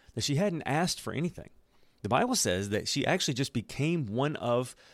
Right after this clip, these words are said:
or worked alongside of, his other servants and just made a living for herself and for Naomi. And that that reputation of faithfulness continued to grow until this moment when she really kind of put it all on the line.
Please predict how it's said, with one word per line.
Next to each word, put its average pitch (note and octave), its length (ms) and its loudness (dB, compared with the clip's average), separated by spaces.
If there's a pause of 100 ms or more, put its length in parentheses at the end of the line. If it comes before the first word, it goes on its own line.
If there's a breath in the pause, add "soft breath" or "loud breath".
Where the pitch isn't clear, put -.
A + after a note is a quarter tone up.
(140 loud breath)
or G#2 120 0
worked C3+ 280 2
alongside A#2+ 760 0
of, G#2+ 160 6
his A2+ 180 2
other A2 180 2
servants - 560 -4 (260 soft breath)
and A2+ 120 -4
just A#2 220 -2 (200 soft breath)
made G#2 300 0
a D#3 60 2
living D3+ 360 2
for G2+ 100 -6
herself F#2+ 560 -4
and A#2+ 200 -4
for A#2+ 220 -4
Naomi. A#2+ 420 -6 (560 soft breath)
And C3+ 140 2
that A#2+ 260 -2
that D#3 240 4
reputation A#2+ 1200 0
of G2+ 140 -6
faithfulness A#2 680 -2 (200 soft breath)
continued E3 580 -2
to - 100 -10
grow A#2 560 4 (300 loud breath)
until A#2 320 0
this A#2+ 400 2
moment D3+ 560 -2 (420 soft breath)
when B2 140 0
she A2+ 200 -2
really C#3 520 2
kind E3 220 -2
of G#2+ 100 -4
put C#3+ 140 0
it B2+ 60 2
all C#3 200 4
on C#3+ 80 0
the A#2 80 0
line. G#2+ 400 -2